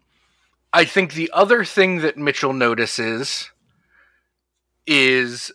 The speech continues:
that there is, like, a, a, a, a, I, probably made out of, like, dried grass. There's, like, a, a mat in front of the fireplace.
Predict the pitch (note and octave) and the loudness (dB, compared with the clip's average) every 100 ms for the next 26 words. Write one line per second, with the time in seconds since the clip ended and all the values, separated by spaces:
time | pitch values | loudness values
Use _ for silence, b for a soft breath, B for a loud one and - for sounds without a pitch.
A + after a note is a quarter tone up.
0 | - A#2+ C3 A#2+ A2+ A2+ - - _ _ | -18 -4 2 4 4 2 -6 -20 _ _
1 | _ _ _ _ _ - C#3+ D#3 D3+ - | _ _ _ _ _ -8 0 2 2 0
2 | E3 D#3 D#3 C#3 B2+ - _ _ _ _ | 2 2 2 -2 -8 -14 _ _ _ _
3 | _ _ _ _ _ _ _ - F3+ E3 | _ _ _ _ _ _ _ -4 0 0
4 | E3 D3+ D3 C#3 - C#3 C3 B2 A2+ - | 2 4 4 2 2 2 2 -2 -8 -16
5 | _ F3 D#3+ D3+ C#3+ - C#3 - - D#3 | _ 0 0 0 -6 -12 -14 -10 -10 -10
6 | B2 _ - F#3+ D4 B3+ E3+ C3+ C3+ C3 | -14 _ -2 0 0 0 0 2 2 2
7 | B2 A2 A2 - A2 A2+ A2 A#2 G#2 - | 0 0 -6 -6 -4 0 2 0 -4 -6
8 | G2+ F#2+ E2+ - - A2 G#2+ A2 A2+ A2 | -2 0 -2 -6 -4 -2 -2 0 -2 0
9 | A2+ - A#2 G#2+ A2+ B2 A#2+ - - - | -2 0 -2 -2 2 4 4 0 -10 -16
10 | _ _ - C3+ A#2 - A#2+ B2 G#2+ A2 | _ _ -4 -4 -2 0 2 0 -4 -8
11 | - F#2+ G#2+ A#2+ - E3 F#3 - - | 0 0 0 -6 -6 -8 -8 -12 -14